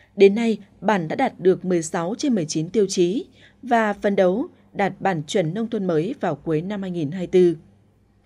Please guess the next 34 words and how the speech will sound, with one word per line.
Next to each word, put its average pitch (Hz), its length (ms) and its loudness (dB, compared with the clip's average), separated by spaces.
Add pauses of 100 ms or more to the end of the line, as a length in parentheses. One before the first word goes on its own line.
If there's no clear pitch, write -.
(320)
Phong 247 220 0
trào 185 340 -2 (160)
khuyến 202 240 2
học 262 360 -6
tiếp 330 160 -4
tục - 220 4
được 185 180 2
người 170 220 -2
dân 247 260 -2
xã 233 380 -6
Pú 196 120 4
Nhung 208 300 -2
phát 302 200 -8
huy 214 280 0 (220)
và 196 300 -2
xây 277 180 -2
dựng 220 220 2 (380)
trở 226 140 4
thành 190 220 -2
điểm 185 200 2
sáng 185 300 -6
của 269 100 0
huyện 185 180 0
Tuần 160 180 -2
Giáo. 170 260 -2 (840)
Một 233 200 6
trăm 311 200 -2
phần 208 180 0
trăm 277 220 0
trẻ 226 240 -2
em 269 280 0
trong 240 260 -2
độ 175 140 0
tuổi 160 400 2